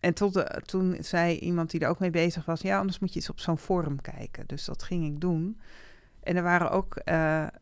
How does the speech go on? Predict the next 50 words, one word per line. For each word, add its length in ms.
ja, 160
mensen 300
die 100
heel 300
enthousiast 440
waren, 280
maar 100
ook 160
mensen 320
die 180
echt 260
met 160
klachten 680
uit 220
zo'n 280
operatie 640
kwamen. 500
En, 380
eh, 160
nou, 260
dat, 100
mijn 200
kinderen 320
waren 240
toen 160
nog 140
jong. 420
En 440
één 320
iemand 300
bijvoorbeeld 360
kon 200
drie 220
maanden 340
lang 320
van 220
de 60
bank 300
niet 140
af, 200
omdat 200
ze 100
zo 160
duizelig 440
was. 260
En 120
dacht 180
ik, 120
"Ja, 220
jeetje." 560